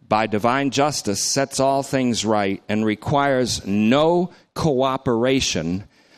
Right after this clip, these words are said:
from the creature gone wrong. God who is righteous, and by righteous means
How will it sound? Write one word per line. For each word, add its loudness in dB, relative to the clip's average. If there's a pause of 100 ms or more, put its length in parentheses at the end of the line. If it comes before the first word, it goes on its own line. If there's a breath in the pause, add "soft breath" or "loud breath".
(120 soft breath)
from 0
the -2
creature 0
gone 0
wrong. -4 (3000)
God 2
who 2
is 0 (100)
righteous, 0
and -2
by 0
righteous -2 (580)
means -2